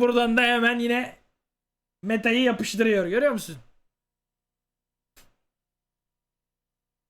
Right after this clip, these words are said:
Ya şimdi ben burada chat'teyse eğer şunu soracağım. Arkadaşımızın adı Can galiba değil mi? Evet.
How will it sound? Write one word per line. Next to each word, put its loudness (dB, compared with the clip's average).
Ya -2
şimdi -4
ben -2
burada -2
chat'teyse -2
eğer -2
şunu -4
soracağım. -4
Arkadaşımızın 0
adı -4
Can 0
galiba -8
değil -8
mi? -6
Evet. -8